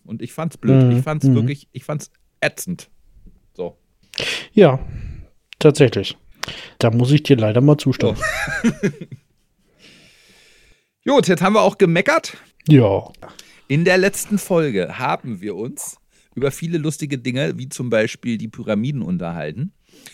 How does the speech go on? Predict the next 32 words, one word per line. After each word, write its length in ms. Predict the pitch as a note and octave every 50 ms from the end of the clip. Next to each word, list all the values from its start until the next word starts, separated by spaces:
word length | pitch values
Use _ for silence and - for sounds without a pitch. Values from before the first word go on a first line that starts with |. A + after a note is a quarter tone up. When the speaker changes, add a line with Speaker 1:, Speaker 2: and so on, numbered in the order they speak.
| - _ _ _ _ -
Speaker 1:
und, 440 | - A#2 A2+ A2+ A2+ A2 - - -
ähm, 380 | - - G#2 G2+ G#2 G#2 G#2
die, 300 | F#2+ G#2 G#2 G#2 G#2 G#2
Speaker 2:
Mhm. 400 | C3 B2+ B2 A#2 A2+ A2 G#2 F#2+ F#2+
Speaker 1:
die 200 | A#2 F3 G3 G2
neu 240 | G2 G2 G#2 A2 G#2+
gefundenen 500 | G2+ A2 - - A#2 A2+ A2 A2 G#2 G2+
Strukturen, 680 | - - - G2 F#2+ - - - C3 C3+ B2+ B2+ - -
äh, 100 | G2 F2
darunter. 680 | E2+ F#2+ F#2+ F#2 E2+ A#2 D3+ E3+ - E2 D#2+ B2 E3+ - _ _ - - - _ _ -
Und 120 | G#3+ -
dann 300 | - C3 C3 C#3+ C#3+ C3 - - -
haben 220 | - D3 C#3+ D3+
wir 60 | D#3
uns 160 | D3 D3 C#3+ -
die 140 | - D3+
Frage 520 | C#3+ - - C3 B2+ C3+ D3+ E3+ E3 E3 D#3
gestellt, 640 | D#3+ D#3+ - - - C3+ B2+ B2+ C3 C3+ C3 - - D2+
ähm, 520 | G#2+ A#2+ A#2+ A#2 A#2+ A2+ - - F#2+ A2 F#2
gab 240 | A2+ A2+ C3 - -
es 100 | C#3+ -
eine 220 | A2+ C3 B2+ B2
Zivilisation 960 | - - C3+ B2 A#2 A#2+ A#2 G#2+ A2+ G#2 - - - A#2 A#2+ A#2+ A#2+ F#2+ -
vor 240 | - - A2+ B2 A#2+
dieser, 400 | A2+ A#2+ G#2+ G#2+ G#2+ G#2+ F#2 - - _ _ _ _ _
in 140 | - A2 G2
der 180 | G#2 A2 G2+ F#2+
wir 160 | G#2+ A2 G2+
jetzt 220 | G2 G2+ G2 - -
heute 320 | G2+ G2+ F#2 F#2 F2 - - -
hier 280 | - - F#2+ F#2 - _ _ _
leben? 360 | - F2+ F2 E2+ D#2+ D2+ C#2+